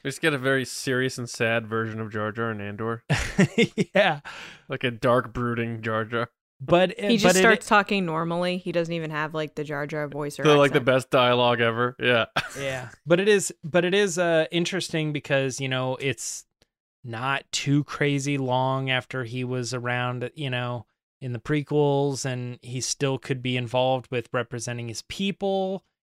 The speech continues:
Speaker 2: in the Senate. And I don't know. And we're gonna see shots of the Senate. I, I don't know. It, it,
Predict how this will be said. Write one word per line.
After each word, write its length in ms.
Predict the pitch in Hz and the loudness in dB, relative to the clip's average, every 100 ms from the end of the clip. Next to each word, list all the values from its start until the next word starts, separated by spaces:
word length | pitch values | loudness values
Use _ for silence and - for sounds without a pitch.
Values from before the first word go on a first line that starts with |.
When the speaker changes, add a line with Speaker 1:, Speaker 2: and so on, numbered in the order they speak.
| - | -16
Speaker 2:
in 120 | 110 | -12
the 80 | 107 | -10
Senate. 800 | - 196 185 185 185 180 180 - | -6 -4 -2 -2 -4 -4 -6 -8
And 180 | 117 110 _ _ _ | -10 -10 _ _ _
I 60 | 220 | -2
don't 100 | 269 | 2
know. 220 | 208 - - | 4 2 2
And 240 | 156 147 147 | 2 2 2
we're 120 | 156 | 2
gonna 220 | 131 151 | 4 2
see 200 | 147 151 | 2 0
shots 360 | 135 139 143 - | 0 2 2 0
of 60 | 156 | -6
the 60 | |
Senate. 540 | 156 175 165 170 165 165 - | -2 0 2 2 0 -4 -14
I, 120 | 120 - | -20 -16
I 60 | 147 | -14
don't 140 | 147 | -8
know. 220 | 151 147 | -4 -4
It, 180 | 131 123 | -4 -4
it, 560 | 156 - - - 107 | -6 -6 -20 -20 -20